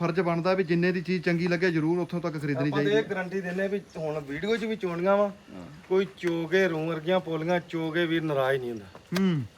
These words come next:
Speaker 2: ਹਾਂ।
Speaker 1: ਵੀ ਇਹ ਪੂਰੀ
Speaker 2: ਚਾਰੇ
Speaker 1: ਤਸੱਲੀ।
Speaker 2: ਥਾਣਾ ਗਾੜ ਵੀ ਚੰਗੀ ਝੋਟੀਆਂ ਦੀ।
Speaker 1: ਬਿਲਕੁਲ।
Speaker 2: ਕਿਉਂਕਿ ਜਿਹਦੀ ਝੋਟੀ ਦੀ ਗਾੜ ਚੰਗੀ, ਉਹ ਕਿਤੇ ਵੀ ਖੋਟੀ ਨਹੀਂ ਨਿਕਲਦੀ।
Speaker 1: ਹੂੰ, ਹੂੰ, ਹੂੰ, ਹੂੰ।
Speaker 2: ਆਪਾਂ ਦੋ ਡੰਗ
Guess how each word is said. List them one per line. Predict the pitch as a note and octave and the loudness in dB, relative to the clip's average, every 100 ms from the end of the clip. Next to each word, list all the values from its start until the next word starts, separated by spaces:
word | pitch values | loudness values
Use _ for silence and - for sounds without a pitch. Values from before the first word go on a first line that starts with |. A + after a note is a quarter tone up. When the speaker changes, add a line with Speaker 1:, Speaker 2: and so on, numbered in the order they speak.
| C3 | -4
Speaker 2:
ਹਾਂ। | B2+ A#2+ A2+ | -4 -4 -10
Speaker 1:
ਵੀ | G3 | -6
ਇਹ | |
ਪੂਰੀ | A3 | -4
Speaker 2:
ਚਾਰੇ | F3 F3+ F#3+ F3+ | 2 2 4 2
Speaker 1:
ਤਸੱਲੀ। | D#3 D#3+ | 2 0
Speaker 2:
ਥਾਣਾ | D#3 D#3+ E3 E3 - - - - - - - - - - D3 | 0 0 0 -2 -6 -20 -20 -20 -20 -20 -20 -20 -20 -4 6
ਗਾੜ | E3+ A3+ | 8 8
ਵੀ | A#3 | 6
ਚੰਗੀ | F#3+ D#3 D3 | 4 2 0
ਝੋਟੀਆਂ | D3 B2+ A#2 | -4 -4 -8
ਦੀ। | G#2 - - - | -10 -18 -18 -10
Speaker 1:
ਬਿਲਕੁਲ। | C#3+ C#3 - - - - - | -10 -10 -14 -20 -20 -14 -6
Speaker 2:
ਕਿਉਂਕਿ | - G3 | 0 0
ਜਿਹਦੀ | E3 F#3 G3+ G3 | 0 -2 -2 -2
ਝੋਟੀ | F3+ C#3+ | -2 -2
ਦੀ | C#3+ | -2
ਗਾੜ | D3 D3 D3+ | 4 4 4
ਚੰਗੀ, | E3+ E3+ | 0 2
ਉਹ | F3+ | 0
ਕਿਤੇ | E3+ D#3+ E3 | 0 0 0
ਵੀ | D#3+ - | 0 -4
ਖੋਟੀ | C#3+ C3 C3 | -8 -6 -6
ਨਹੀਂ | C3 | -6
ਨਿਕਲਦੀ। | A#2+ G#2+ G#2+ | -6 -8 -12
Speaker 1:
ਹੂੰ, | - E3 | -8 -2
ਹੂੰ, | F3 | 0
ਹੂੰ, | D#3+ D3 D3 | 0 -2 -6
ਹੂੰ। | C#3 - - - - - - - | -10 -16 -20 -20 -20 -20 -20 -10
Speaker 2:
ਆਪਾਂ | C#3 C3 D#3 | -8 -4 -4
ਦੋ | D3 C#3+ C#3+ | -2 -2 -2
ਡੰਗ | D3 | -2